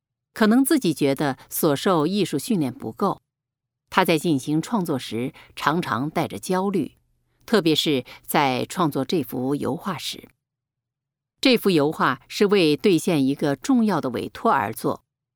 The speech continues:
作品将在新建的现代艺术博物馆、卢森堡博物馆展出。雷诺阿非常重视这个项目，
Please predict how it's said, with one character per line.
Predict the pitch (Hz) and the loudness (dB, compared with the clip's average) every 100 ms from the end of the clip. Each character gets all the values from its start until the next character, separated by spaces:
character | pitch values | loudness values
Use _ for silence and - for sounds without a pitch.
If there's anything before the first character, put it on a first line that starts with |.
| _ _ _ _ - | _ _ _ _ -2
作 | 208 165 | 0 0
品 | 143 123 120 185 | 0 -2 -2 -4
将 | - 180 | -2 0
在 | 175 165 139 | 2 0 0
新 | - - 269 | -2 2 4
建 | 262 247 139 | 4 2 0
的 | 123 - | -4 -8
现 | - 254 185 | -2 0 0
代 | 175 131 | 0 -2
艺 | 233 208 | 0 0
术 | 156 | 0
博 | 131 127 | -4 0
物 | 214 | 2
馆、 | 160 143 - - _ _ _ _ _ | 2 -2 -4 -10 _ _ _ _ _
卢 | - 196 240 | -2 2 2
森 | 311 294 | 4 2
堡 | 254 110 - | 2 -2 -4
博 | 143 160 | -2 0
物 | 147 | 0
馆 | - - - - | -4 -10 -14 -8
展 | 147 - | -6 -6
出。 | - 143 127 - _ _ _ _ _ _ _ _ _ | -8 -6 -6 -8 _ _ _ _ _ _ _ _ _
雷 | 202 214 | 2 4
诺 | 233 | 4
阿 | 170 190 185 180 | 4 2 0 -4
非 | - 302 302 | -4 0 0
常 | - 160 165 | -2 -4 -2
重 | 175 | 0
视 | 127 139 | 0 -4
这 | 139 | -4
个 | 131 | -4
项 | - 156 120 | -4 -4 -4
目， | 127 113 | -6 -10